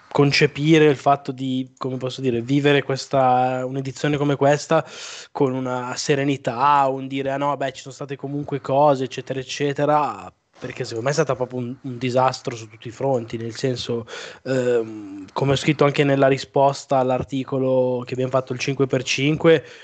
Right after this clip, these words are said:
cioè io quello che ho sentito alla fine di queste tre, per me quello che ha vinto è la puzza di cadavere, cioè una, <laughs> uno show che è oramai il, il pallido simulacro di se stesso,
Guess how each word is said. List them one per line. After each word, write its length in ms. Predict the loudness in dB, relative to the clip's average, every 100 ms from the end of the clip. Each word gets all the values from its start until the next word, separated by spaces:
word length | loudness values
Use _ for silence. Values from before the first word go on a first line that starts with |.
| -20 _
cioè 160 | -10 -4
io 180 | -4
quello 200 | 2 4
che 100 | 4
ho 40 | 0
sentito 440 | -6 -10 -8 -6
alla 120 | -6
fine 200 | -4 -4
di 80 | -2
queste 260 | -4 -4 -4
tre, 300 | 2 4 4
per 100 | 0
me 80 | -2
quello 160 | 0 -2
che 100 | -2
ha 40 |
vinto 220 | -4 -2 -2
è 40 |
la 80 | -2
puzza 300 | -6 -6 -6
di 100 | -6
cadavere, 680 | -8 -2 0 0 -2 -6 -6
cioè 280 | -4 -2
una, 840 | -2 -4 -4 -4 -2 0 2 4 2 2 2 0
<laughs> 540 | -2 -6 -6 -6 -6 -4
uno 260 | 0 0
show 380 | 0 4 6 4
che 180 | 4 2
è 100 | 2
oramai 760 | 0 -2 -2 0 0 0 -2 -4
il, 360 | -4 -4 -6 -8 -14 -20 -20 _
il 160 | -20 -20 _
pallido 400 | 4 4 2 -2
simulacro 680 | -4 -4 -2 0 -2 -4 -12
di 80 |
se 140 | -12 -16
stesso, 840 | -8 -2 -2 -2 -8 -4 -2 -4